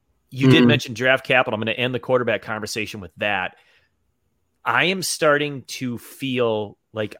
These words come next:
Speaker 1: I want to ignore the fifth round draft capital on Sam Howell because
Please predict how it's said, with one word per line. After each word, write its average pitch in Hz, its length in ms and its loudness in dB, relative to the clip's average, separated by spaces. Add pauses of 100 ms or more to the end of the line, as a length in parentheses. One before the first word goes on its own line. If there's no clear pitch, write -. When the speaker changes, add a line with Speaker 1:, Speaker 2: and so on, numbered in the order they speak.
Speaker 1:
I 113 200 0
want 123 300 -2
to 120 260 -4
ignore 120 840 -4
the 101 580 -8
fifth - 360 -6
round 110 260 -4
draft 107 360 -4
capital 92 460 -4
on 95 180 -6
Sam 101 320 -6
Howell 95 540 -2 (520)
because 107 760 -2